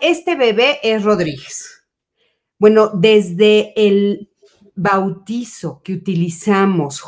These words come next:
solamente por nombrarlo, el apellido, a un bebé o a otro, lo marca para toda la vida y no nos damos cuenta, Gerardo. O sea, tienes que seguir al clan, te gusta formar parte de los clanes.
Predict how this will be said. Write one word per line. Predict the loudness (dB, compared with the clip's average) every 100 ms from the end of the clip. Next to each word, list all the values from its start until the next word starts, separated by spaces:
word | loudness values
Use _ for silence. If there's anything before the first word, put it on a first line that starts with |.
| -12
solamente | -6 2 4 4 2 4 6 6 2 -2
por | 0 0 2
nombrarlo, | 2 2 2 0 2 4 4 2 0 -2 -6 -8 -12 _ _
el | -6 -4
apellido, | -4 -6 -6 -6 -6 -8 -10 _ _ _
a | 0 4
un | 4 4 0
bebé | -2 0 2 2
o | 0 0
a | 2
otro, | 0 -4 -6 -6 -8 _ _ _
lo | 2 6 6
marca | 6 4 2 -2 -2
para | -2 -2 -4 -4
toda | -2 0 0 -4
la | -2 -2
vida | 0 0
y |
no | 0 0
nos | 0 0
damos | -2 -4 -6
cuenta, | -4 -4 -4 -8
Gerardo. | -8 -8 -6
O | -4
sea, | -2 -2 -4 -18 _ _ _ _ 2
tienes | 4 4 0
que | 0
seguir | 0 2 4
al | 4 4 2
clan, | 2 4 2 0 0
te | -2
gusta | -2 -2 -2
formar | -2 -2 0 -2
parte | -4 -4 -4
de | -2
los | -4 -6
clanes. | -6 -2 0 0 -4 -6